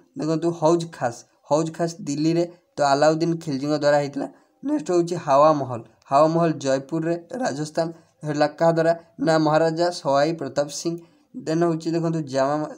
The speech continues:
ଅ, ହ୍ୟୁମାନ ଟମ୍ବ ହେଉଛି ଦିଲ୍ଲୀରେ, ତ କିଏ କରିଥିଲେ ନା ବେଗା ବେଗମ, ହାଜି ବେଗମ।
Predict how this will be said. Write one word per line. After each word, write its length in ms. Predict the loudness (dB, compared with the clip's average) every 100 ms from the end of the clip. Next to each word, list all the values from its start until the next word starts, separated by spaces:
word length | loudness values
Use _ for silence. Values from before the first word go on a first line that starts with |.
| -2
ଅ, 140 | -2
ହ୍ୟୁମାନ 480 | 0 -2 0 2 0 -4 -14 -2
ଟମ୍ବ 260 | 0 0
ହେଉଛି 240 | -2 -4 -14
ଦିଲ୍ଲୀରେ, 440 | -6 -4 0 0 -2 -6 _ _ _
ତ 60 | 2 6 8 6 4 2
କିଏ 120 | 0
କରିଥିଲେ 260 | 0 0 -2
ନା 80 |
ବେଗା 340 | -2 -2 2 0
ବେଗମ, 320 | 0 -4 -4 -10 _
ହାଜି 300 | -2 -2 -2
ବେଗମ। 260 | -6 -6